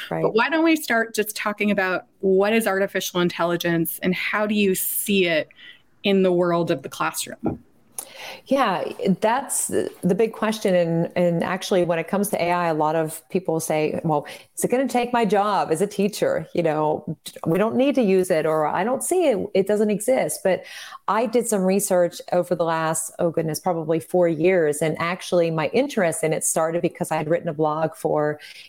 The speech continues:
Speaker 1: Getting Smart. And my whole <laughs> perception when I would think about A I was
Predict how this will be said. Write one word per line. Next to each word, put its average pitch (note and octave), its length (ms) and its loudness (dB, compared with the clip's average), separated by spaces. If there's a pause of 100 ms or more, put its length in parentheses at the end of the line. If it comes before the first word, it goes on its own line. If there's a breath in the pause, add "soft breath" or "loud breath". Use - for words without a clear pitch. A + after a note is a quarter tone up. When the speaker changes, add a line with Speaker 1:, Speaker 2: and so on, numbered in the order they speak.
Speaker 1:
Getting E3 240 0
Smart. - 580 0
And F3+ 160 2
my G3+ 220 2
whole A3+ 280 0
<laughs> A#3 120 -12
perception G#3+ 680 0
when G3 120 2
I E3 100 0
would F3 180 0
think F3+ 160 -2
about E3 280 -2
A E3+ 120 2
I E3 260 -2
was E3 280 2